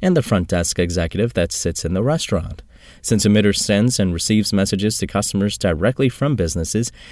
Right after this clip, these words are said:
it often processes sensitive information.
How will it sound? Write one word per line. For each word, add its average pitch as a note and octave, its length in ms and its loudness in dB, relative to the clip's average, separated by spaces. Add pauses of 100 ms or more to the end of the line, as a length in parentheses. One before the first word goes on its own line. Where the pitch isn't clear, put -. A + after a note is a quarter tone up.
(120)
it - 60 0
often A#3+ 260 4
processes C3+ 560 0
sensitive G2+ 540 0
information. E2 720 -2